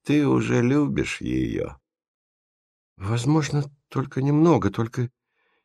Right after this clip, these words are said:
тень ее, не ее саму». «А ты вообще живешь среди теней, как раб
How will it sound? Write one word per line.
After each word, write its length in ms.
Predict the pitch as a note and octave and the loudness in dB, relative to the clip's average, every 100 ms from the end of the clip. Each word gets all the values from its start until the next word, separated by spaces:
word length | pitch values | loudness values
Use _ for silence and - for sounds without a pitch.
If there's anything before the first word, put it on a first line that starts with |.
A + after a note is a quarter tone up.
| _ | _
тень 340 | - F3 D#3 G#2 | 2 4 6 6
ее, 500 | A2 C#3 C#3+ D3+ A2 | 4 2 6 8 8
не 320 | A2 C3 C3 | 8 6 6
ее 260 | D3+ F3+ | 6 6
саму». 500 | D3+ E3 E3+ E3 F2 - _ _ _ _ _ _ _ _ _ _ | 6 4 6 6 4 -2 _ _ _ _ _ _ _ _ _ _
«А 140 | A#2+ B2 | -10 -10
ты 500 | - E3 F3 D3 - | -4 -2 -2 -4 -6
вообще 760 | - D3+ E3+ E3+ - G3+ G#3 F#2 | -6 -2 -2 -4 -6 -4 -2 -2
живешь 500 | G2 A2 G#2+ F#2 - | 0 2 2 2 -2
среди 480 | - A#2 G2 G#2 | -4 -2 0 0
теней, 720 | G2 A2 G#2 D2 A#1+ C2+ - _ _ _ _ _ _ _ _ _ _ _ | 2 4 4 4 0 -8 -18 _ _ _ _ _ _ _ _ _ _ _
как 300 | - A#2+ B2 | -2 -2 0
раб 440 | A#2+ C3 A#2+ - | 4 6 6 2